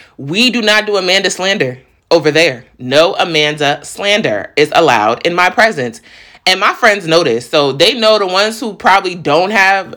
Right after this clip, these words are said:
uh, have a disdain for her. It's crazy to me 'cause you don't know her personally, which I really don't under-, that's just weird.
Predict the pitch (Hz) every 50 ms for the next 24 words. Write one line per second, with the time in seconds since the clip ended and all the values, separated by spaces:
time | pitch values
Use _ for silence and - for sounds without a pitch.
0 | - _ - - - 160 175 170 170 165 170 165 160 170 165 - - 151 156 170
1 | 175 180 185 - 160 165 185 185 175 175 175 185 196 - - - - - _ _
2 | _ - 156 151 156 - - - 160 165 160 165 160 175 175 170 180 170 175 170
3 | 170 170 170 170 - 175 143 131 135 160 160 160 147 120 113 117 123 143 147 139
4 | 135 - 131 139 151 151 160 160 151 156 160 156 160 160 143 135 - - 123 123
5 | 127 123 131 135 131 139 135 127 127 131 131 - - 127 127 127 - 113 117 117
6 | 120 - - 135 127 113 113 113 110 110 113 123 147 151 -